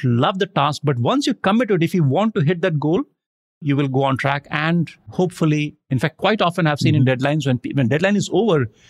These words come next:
Speaker 1: people feel like, "Oh my God, wow, this is such a relief. And I got so much done. Man, this thing takes me, like, two weeks and I got this done in, like, two days." It, it happens very, very often. So a flow state is about meeting these conditions, whether it is work,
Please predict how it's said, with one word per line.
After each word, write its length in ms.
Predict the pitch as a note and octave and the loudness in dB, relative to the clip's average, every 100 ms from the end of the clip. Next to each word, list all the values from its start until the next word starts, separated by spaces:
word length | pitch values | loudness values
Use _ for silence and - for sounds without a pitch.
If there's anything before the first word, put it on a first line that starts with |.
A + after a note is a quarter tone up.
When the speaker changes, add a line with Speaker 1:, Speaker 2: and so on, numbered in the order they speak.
| - _ - | -20 _ -6
Speaker 1:
people 220 | C#3 F3 | 0 0
feel 200 | - C3 | 2 2
like, 120 | C3 - | 0 2
"Oh 60 | |
my 160 | A#2 A2+ | 2 2
God, 400 | G#2 G#2+ F#2+ E2+ - | 2 0 0 -4 -4
wow, 260 | A#2 G#2 | 0 0
this 180 | G#2 G#2+ | 0 -2
is 100 | A2+ | -2
such 180 | C3 - | -2 0
a 80 | B2+ | 2
relief. 300 | A2+ A#2 C3+ | 2 2 0
And 100 | C3 | 0
I 80 | |
got 180 | E3+ F#3 | 0 0
so 220 | - - G3+ | -2 0 2
much 300 | G#3 - A2+ | 0 -2 0
done. 380 | C3 G#3 A#2+ - _ _ _ _ - | 2 2 -2 -6 _ _ _ _ -2
Man, 160 | C#3+ C#3 | 2 2
this 140 | F3 | 2
thing 200 | A#3 G3+ | 0 0
takes 260 | F#3 F#3+ - | 0 -2 0
me, 80 | G3 | 0
like, 180 | F3 - - | 0 -2 -2
two 120 | A3 | 2
weeks 240 | F3 G3 - | 2 2 0
and 80 | E3+ | 2
I 80 | |
got 240 | D3 C#3+ E3+ | 2 0 0
this 140 | E3+ | 0
done 180 | A2+ D3 | 2 0
in, 80 | E3+ | 2
like, 180 | D3+ - | 0 0
two 160 | E3 | -2
days." 160 | D#3+ C#3+ | 0 0
It, 120 | E3 | 0
it 160 | F3+ F3 | -2 -2
happens 320 | F3 F3 D#3 | -4 -2 -2
very, 260 | A2 B2+ C#3+ | 0 0 2
very 220 | B2 A2+ | 0 -2
often. 340 | A2 - - _ _ _ _ | -4 -10 -20 _ _ _ _
So 440 | - E3 D#3+ D#3 _ _ _ _ _ - | -2 0 0 -2 _ _ _ _ _ -12
a 60 | - | -6
flow 260 | G3+ B3 | -2 0
state 340 | A#3 - F#3+ F3+ | 0 2 2 2
is 320 | D#3 D#3 - - | 0 -2 -6 -2
about 460 | C3 C#3 D3+ D3 - _ _ | 0 2 0 -4 -14 _ _
meeting 380 | B2+ C3+ F3 G#3 | 2 2 4 2
these 180 | E3 F3 | 2 2
conditions, 720 | - B2+ B2 - D3+ F3 - _ _ _ | 0 0 0 0 0 -2 -8 _ _ _
whether 420 | - A2+ C#3 D3+ D3+ | 0 0 2 0 0
it 160 | C3+ A#2 | -2 -2
is 160 | G2 | -2
work, 420 | G2+ D#3+ C#4 - | 0 2 0 -4